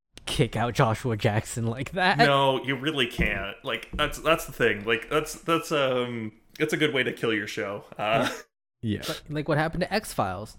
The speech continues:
Speaker 1: Like what happened to Castle? You know, losing one of the main cast members doesn't speak well for the show.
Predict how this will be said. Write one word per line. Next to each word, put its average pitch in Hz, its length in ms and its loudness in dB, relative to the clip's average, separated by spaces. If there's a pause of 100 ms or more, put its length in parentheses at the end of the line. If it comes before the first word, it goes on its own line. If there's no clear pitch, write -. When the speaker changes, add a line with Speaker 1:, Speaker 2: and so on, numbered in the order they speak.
Speaker 1:
Like 123 200 -2
what 139 120 -2
happened 151 340 -2
to 185 60 -2
Castle? 143 600 0 (360)
You 185 120 4
know, 143 140 4
losing 156 440 4
one 175 140 4
of 160 60 2
the 170 60 0
main 175 240 2
cast 185 300 2
members 113 460 -6 (240)
doesn't 139 280 0
speak - 280 2
well 147 160 6
for - 120 -6
the 156 80 6
show. 123 460 2